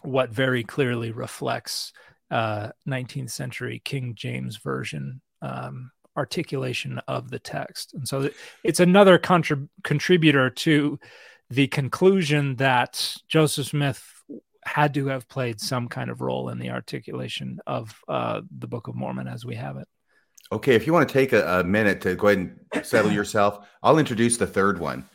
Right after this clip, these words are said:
Speaker 1: Okay, yeah, I
Speaker 2: And,
Speaker 1: think I'm
Speaker 2: uh,
Speaker 1: okay.
Speaker 2: Oh, okay.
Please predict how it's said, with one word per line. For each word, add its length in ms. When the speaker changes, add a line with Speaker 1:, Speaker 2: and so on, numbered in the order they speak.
Speaker 1:
Okay, 260
yeah, 220
I 40
Speaker 2:
And, 60
Speaker 1:
think 120
I'm 160
Speaker 2:
uh, 40
Speaker 1:
okay. 200
Speaker 2:
Oh, 200
okay. 340